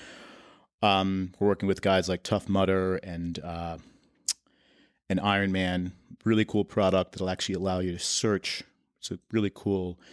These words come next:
interactive portal. You put in your search parameters, you preload the,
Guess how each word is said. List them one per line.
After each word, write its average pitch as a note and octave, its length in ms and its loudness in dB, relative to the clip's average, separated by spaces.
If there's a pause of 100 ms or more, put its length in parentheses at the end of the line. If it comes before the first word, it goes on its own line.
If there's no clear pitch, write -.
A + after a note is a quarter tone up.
(360)
interactive G#2+ 480 2
portal. B2 400 4
You F#2+ 80 0
put G#2 180 0
in G2 120 2
your F2+ 100 0
search - 320 -2
parameters, F#2+ 720 0 (300)
you G2+ 100 2
preload G2 800 2
the, F2+ 340 -2